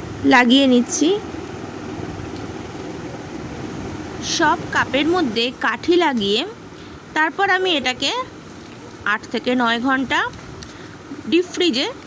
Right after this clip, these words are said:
রেখে দেবো কুলফিগুলো জমাট বাঁধার জন্য। ফিরত আসলাম ন ঘন্টা পর। এখন ডিপ ফ্রিজ থেকে বার করে নিয়েছি,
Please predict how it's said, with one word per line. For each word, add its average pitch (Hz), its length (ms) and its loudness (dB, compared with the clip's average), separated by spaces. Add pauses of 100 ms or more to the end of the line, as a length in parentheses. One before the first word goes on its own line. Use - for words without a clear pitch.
(240)
রেখে 202 280 -2
দেবো 196 200 0 (580)
কুলফিগুলো 320 520 4 (220)
জমাট 208 320 2 (100)
বাঁধার 233 260 2 (100)
জন্য। 135 260 0 (2000)
ফিরত 339 280 8 (100)
আসলাম 427 260 8 (100)
ন - 20 10 (160)
ঘন্টা 254 300 8 (100)
পর। 147 140 8 (400)
এখন 233 260 4
ডিপ 233 180 4
ফ্রিজ 277 240 6
থেকে 294 140 4 (100)
বার 226 140 8 (100)
করে 285 160 8 (100)
নিয়েছি, 320 320 8